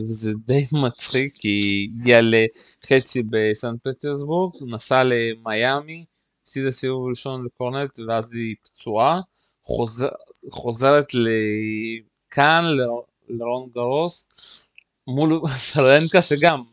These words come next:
ברוב הזמן אני רואה אותה מתאמנת, אה, באקדמיה של מוטורגלו,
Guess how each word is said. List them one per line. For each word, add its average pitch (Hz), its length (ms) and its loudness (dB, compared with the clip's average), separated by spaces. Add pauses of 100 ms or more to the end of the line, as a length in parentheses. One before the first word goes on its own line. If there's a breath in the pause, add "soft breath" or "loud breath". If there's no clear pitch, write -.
(360)
ברוב 123 260 -4
הזמן 143 240 -8
אני 139 180 -10
רואה 131 120 -2
אותה 143 280 -2
מתאמנת, 139 680 -8 (460 soft breath)
אה, 117 300 -2
באקדמיה 110 920 -6
של 135 120 -10
מוטורגלו, 127 960 -4